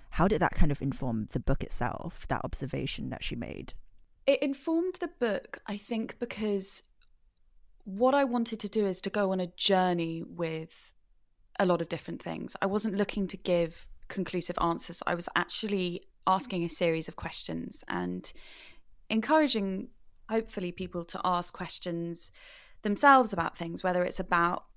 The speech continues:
Speaker 2: wellness or work culture or ambition or the way we view motherhood or women. And I am someone that I'm quite sitting on the fencey, and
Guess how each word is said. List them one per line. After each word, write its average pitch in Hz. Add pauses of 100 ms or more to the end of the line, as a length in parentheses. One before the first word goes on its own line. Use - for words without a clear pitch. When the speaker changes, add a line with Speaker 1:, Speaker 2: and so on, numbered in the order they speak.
Speaker 2:
wellness 165 (100)
or 165 (400)
work 175
culture 170 (100)
or 160 (100)
ambition 180
or 175
the 175
way 165
we 175
view 170
motherhood 170
or 156
women. 175 (640)
And 202 (1400)
I 226
am 226
someone 190
that - (400)
I'm 247
quite 269
sitting 285
on 247
the 226
fencey, - (120)
and 190